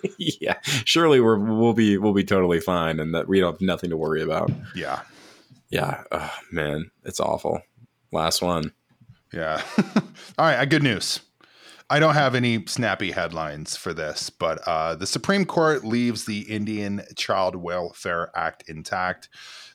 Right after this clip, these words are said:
Speaker 2: This is from N P R. The case pitted prospective adoptive parents in Texas against the act, a federal law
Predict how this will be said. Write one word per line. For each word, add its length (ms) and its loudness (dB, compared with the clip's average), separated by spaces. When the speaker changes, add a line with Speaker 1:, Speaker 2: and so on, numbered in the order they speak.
Speaker 2:
This 200 -6
is 180 -8
from 320 -6
N 180 -8
P 140 -12
R. 200 -2
The 120 -10
case 340 -4
pitted 280 -4
prospective 500 -4
adoptive 480 -2
parents 400 -2
in 140 -8
Texas 540 -6
against 440 -10
the 180 -12
act, 340 -2
a 60 -10
federal 440 4
law 540 6